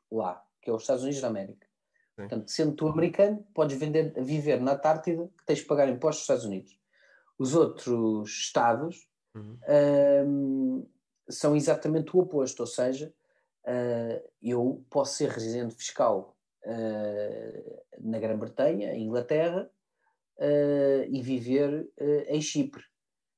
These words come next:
Speaker 1: Ou posso ser residente fiscal na Estónia e viver em Portugal.
Speaker 2: Sim.
Speaker 1: Portanto, eu, por viver em Portugal, não tenho necessariamente de pagar impostos em Portugal.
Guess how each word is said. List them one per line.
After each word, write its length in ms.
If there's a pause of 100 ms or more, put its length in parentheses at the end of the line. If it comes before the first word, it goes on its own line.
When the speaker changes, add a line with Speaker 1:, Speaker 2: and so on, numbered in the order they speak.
(200)
Speaker 1:
Ou 400
posso 260
ser 160
residente 420
fiscal 520
na 140
Estónia 540 (400)
e 80
viver 260
em 80
Portugal. 560 (560)
Speaker 2:
Sim. 80
Speaker 1:
Portanto, 480
eu, 340
por 120
viver 320
em 100
Portugal, 380
não 200
tenho 200
necessariamente 580
de 60
pagar 260
impostos 440
em 100
Portugal. 540